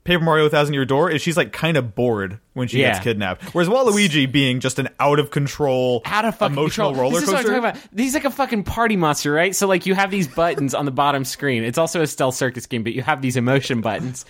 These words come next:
Speaker 1: Mm-hmm.
Speaker 2: But in, like, the Peach game, like, I don't know, she gets angry and she can breathe fire or something. When, when Waluigi gets angry, he just go off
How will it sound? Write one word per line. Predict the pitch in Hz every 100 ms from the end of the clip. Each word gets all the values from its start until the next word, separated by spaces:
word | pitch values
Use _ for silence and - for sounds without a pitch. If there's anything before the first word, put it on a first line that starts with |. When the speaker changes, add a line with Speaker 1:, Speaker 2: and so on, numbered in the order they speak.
| -
Speaker 1:
Mm-hmm. | 135 139
Speaker 2:
But | 160 160
in, | 156
like, | 151 147 -
the | 143
Peach | - 220 -
game, | 175 151 143 135 - -
like, | 131 139 -
I |
don't | 147
know, | 127 127
she | -
gets | 143 -
angry | 139 139 131 135 123 -
and | 127
she | - 127
can | 120 123
breathe | 107 123 117
fire | - 113 123 143 127
or |
something. | 156 165 170 185 190 190 - 113
When, | 147 175 180 -
when | 160 180 175
Waluigi | 180 233 202 196 208 180
gets | 165 165
angry, | 147 131 127
he | 190
just | 247 320 -
go | 202 170 170 -
off | 165 180 165 160 160 -